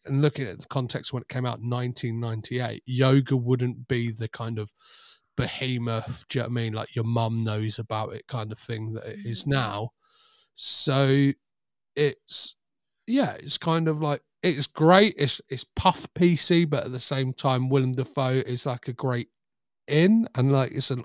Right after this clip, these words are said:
Speaker 1: oddity in that way that, like, he put his name to this documentary, like, and was kind of, like, the, the way in for an audience. And, like,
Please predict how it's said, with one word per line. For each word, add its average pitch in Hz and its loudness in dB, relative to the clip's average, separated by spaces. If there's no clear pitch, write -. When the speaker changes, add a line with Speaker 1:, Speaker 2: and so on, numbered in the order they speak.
Speaker 1:
oddity 151 4
in 143 0
that 139 -4
way 143 2
that, 139 -4
like, 123 -4
he 127 -4
put - -4
his 131 -6
name 123 -2
to 185 4
this 202 4
documentary, 185 0
like, - -4
and 123 -2
was 131 -2
kind 123 0
of, 113 -6
like, 117 -6
the, 117 -8
the 123 -4
way 120 -6
in 151 0
for 139 -2
an 127 -2
audience. 156 2
And, 131 6
like, 135 4